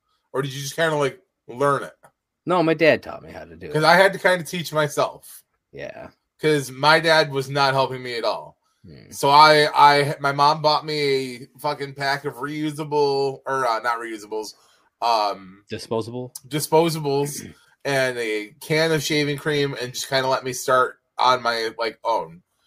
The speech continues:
Speaker 2: Yeah.
Speaker 1: And I discovered relatively fast that I do not like disposables.
Speaker 2: Oh, yeah, I don't either.
Speaker 1: Like, will not use them at all.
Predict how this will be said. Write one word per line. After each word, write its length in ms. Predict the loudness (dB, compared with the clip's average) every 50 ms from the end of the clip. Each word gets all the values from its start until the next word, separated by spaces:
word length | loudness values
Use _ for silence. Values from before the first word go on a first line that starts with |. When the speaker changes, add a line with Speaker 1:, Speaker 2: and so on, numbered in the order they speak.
| _ _ _
Speaker 2:
Yeah. 240 | -12 -12 -12 -12 -6 -4
Speaker 1:
And 360 | 0 0 2 2 0 -2 -4 -2 2
I 160 | 4 4 4
discovered 840 | 4 2 -2 -4 -6 0 4 6 6 6 4 2 0 0 -2 -6 -8 -12 -6
relatively 640 | 0 4 4 6 4 4 2 2 0 0 2 0 -2
fast 480 | 0 0 2 2 4 4 2 0 -2 -4
that 120 | -6 -6 -6 _
I 220 | 4 4 4 4 4
do 340 | 0 -4 -8 -8 -6 -6 -2
not 320 | 0 0 2 0 0 -2
like 260 | -4 -4 -4 -6 -8 _
disposables. 760 | -18 -18 -6 -2 -2 -2 -2 -4 -8 -16 -20 -18 -18 -18 -18 _ _ _ _ _ _ _ _ _ _ _ -10
Speaker 2:
Oh, 160 | -8 -6 -6
yeah, 240 | -6 -6 -8 -8 -10
I 40 | -10
don't 140 | -10 -12 -12
either. 160 | -12 -8 -2
Speaker 1:
Like, 240 | 0 0 0 0 2
will 200 | 4 4 6 6
not 200 | 6 4 4 4
use 160 | 0 -2 -4 -4
them 100 | -4 -2
at 80 | 0
all. 280 | 0 0 -2 -4 -8 _